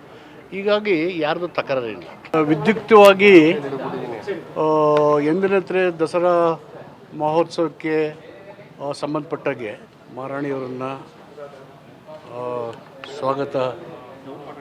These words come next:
ಹೇಳಿ ಕೇಳಿದ್ದೀವಿ, ಬರಬೇಕು ಅಂತ, ಸಹಕಾರ ಕೊಡಬೇಕು ಅಂತೇಳಿ. ಎಂದಿನಂತೆ ಎಲ್ಲ ರೀತಿಯಲ್ಲಿ ಅವರು, ಆ, ನಗುಮುಖದಿಂದಲೇ ಎಲ್ಲ ಚೆನ್ನಾಗಿ ಮಾಡಿ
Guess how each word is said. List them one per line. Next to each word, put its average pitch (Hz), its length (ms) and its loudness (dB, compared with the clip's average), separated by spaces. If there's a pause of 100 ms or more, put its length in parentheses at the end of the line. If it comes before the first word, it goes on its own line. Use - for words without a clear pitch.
(460)
ಹೇಳಿ 131 640 -6
ಕೇಳಿದ್ದೀವಿ, 120 460 -6
ಬರಬೇಕು 135 460 -6
ಅಂತ, 113 120 -8
ಸಹಕಾರ 135 320 -6
ಕೊಡಬೇಕು 120 360 -10
ಅಂತೇಳಿ. 135 380 -10 (880)
ಎಂದಿನಂತೆ 208 440 -2
ಎಲ್ಲ 190 200 2
ರೀತಿಯಲ್ಲಿ 180 540 -2
ಅವರು, 160 460 -2
ಆ, - 40 -8 (840)
ನಗುಮುಖದಿಂದಲೇ 180 1080 2 (640)
ಎಲ್ಲ 156 200 0
ಚೆನ್ನಾಗಿ 156 460 0
ಮಾಡಿ 139 380 -2